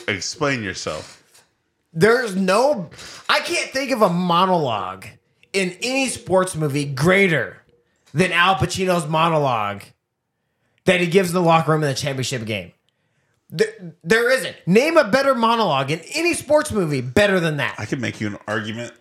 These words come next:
Speaker 1: that Remember the Titans has a great monologue in it, too.
Speaker 2: Better than Al Pacino's
Speaker 1: When he's
Speaker 2: monologue?
Speaker 1: telling, when he's telling me, "They will not gain another yard."
Speaker 2: That's not, that's not better than Al Pacino's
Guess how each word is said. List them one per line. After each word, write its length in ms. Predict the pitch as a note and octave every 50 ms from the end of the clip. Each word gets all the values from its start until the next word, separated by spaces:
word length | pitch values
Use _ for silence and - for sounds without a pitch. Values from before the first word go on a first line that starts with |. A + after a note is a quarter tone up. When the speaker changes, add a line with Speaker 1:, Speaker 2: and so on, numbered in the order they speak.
| _ _ _ _ G#2
Speaker 1:
that 240 | G#2 G#2 G#2 - -
Remember 260 | A2+ A#2 A#2+ A#2+ A2+
the 60 | -
Titans 320 | - C#3 D3+ D3 C#3 A2+
has 120 | G#2+ A2 A2
a 60 | G#2+
great 260 | A2 A2 A2 G#2 F#2
monologue 440 | G2+ G#2+ G#2 G#2+ G#2 G#2+ G#2+ G#2+ A2
in 80 | A#2+ C3
it, 100 | C3+ -
too. 240 | - E3+ F3 D#3+ C3 - - _ _ _ _ _
Speaker 2:
Better 320 | C#3+ C3+ G3 G#3 G#3+ B3 A#3
than 160 | G3+ F#3+ F#3
Al 140 | G3 A3+ A#3+
Pacino's 380 | G#3+ A3 G#3+ - A#3+ C#4 D4
Speaker 1:
When 20 | C#4+
he's 80 | -
Speaker 2:
monologue? 200 | C#4+ D4 C#4+ C#4+ D#4 D#4+ E4 B3
Speaker 1:
telling, 240 | A#2+ A#2 A2+ A2 G#2+ -
when 120 | A2 G#2+
he's 100 | G#2 -
telling 140 | - G#2+ G#2
me, 40 | G2+ - - _ _ _ _ _ _ _ _ _ _ _ _ _ _ _ -
"They 120 | A#2 C3+
will 120 | C3+ C3+
not 240 | C#3 D3+ D#3+ D#3+ -
gain 240 | - D#3+ D#3 E3 D#3
another 520 | C#3 B2+ B2+ B2+ B2+ C#3 F#3+ A#3 B3+ A#3+ C4
yard." 600 | B3 G#3+ G3+ F#3+ E3 C#3 A2+ F#2 - - - -
Speaker 2:
That's 280 | F3+ F3 F3 - -
not, 260 | G#3 F#3 F#3+ F#3 - -
that's 280 | F#3 F3+ F3 - D#3
not 220 | G3 F#3 F3 D#3+ C3+
better 200 | F3 F3 D#3+ D3+
than 280 | C#3 D3+ D3+ D3 B2+ -
Al 160 | - D3+ D#3 D3+
Pacino's 840 | - D3 - - D#3+ E3 D3+ C#3 C3 B2 A#2+ A#2 A#2 - - -